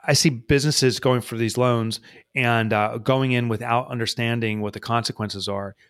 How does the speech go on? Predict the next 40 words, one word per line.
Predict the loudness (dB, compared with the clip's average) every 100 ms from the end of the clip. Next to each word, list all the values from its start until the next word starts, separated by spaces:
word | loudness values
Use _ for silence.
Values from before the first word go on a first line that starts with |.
| _ _ -4
I, | 0
I'm | 2
not | 2 2
saying | 2
a | 4
loan's | 4 4 2
not | 2 2
appropriate, | 0 0 -2 0 -4 -6
but | -4
for | 0
many | 2 4
businesses, | 4 2 2 -2 -4 -4
it | -2
may | 0 0
not | 0 0 -4
be. | -12 -14 _ _ _
Because | 0 2
if | 2
we | 2
need | 2 2
to | 0
borrow | 0 2 4 4 2
money, | 0 0 0 -2 -6 _ _ -2
that | -2 0
means | -2 -2 0
there's | 0 0
a | -2
root | 2 2 2
cause | -4 0 0 0
behind | -6 -8 -6 -6
that. | -6 -8
Like, | -12
what, | -12 -4 0 0 -2
why | 0 2 4
do | 2
we | -2
need |
to | -2
borrow | 0 0
money? | 0 -4 -6